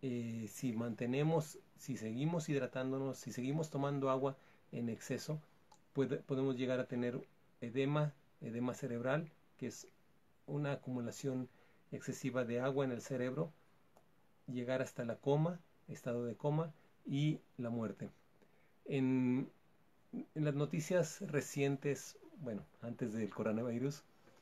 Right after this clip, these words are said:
eh, en los maratones se llegó a escuchar de personas que morían durante el maratón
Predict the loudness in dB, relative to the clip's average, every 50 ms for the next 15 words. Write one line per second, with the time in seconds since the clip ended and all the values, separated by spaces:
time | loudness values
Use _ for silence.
0 | -20 -20 -20 -20 -20 -20 -10 -6 -4 -2 0 0 0 -2 -4 -2 0 0 2 2
1 | 2 2 2 2 0 0 0 2 2 2 2 0 -2 -8 -14 -10 -4 -4 -2 0
2 | 2 2 2 2 0 -2 -6 -4 -2 -2 0 0 0 -2 -2 -4 -6 -4 -4 -4
3 | -4 -4 -4 -4 -4 -2 -2 -2 0 0 0 0 2 0 0 0 -2 -2 -4 -4
4 | -4 -2 -2 -4 -2 -2 -2 -2 -4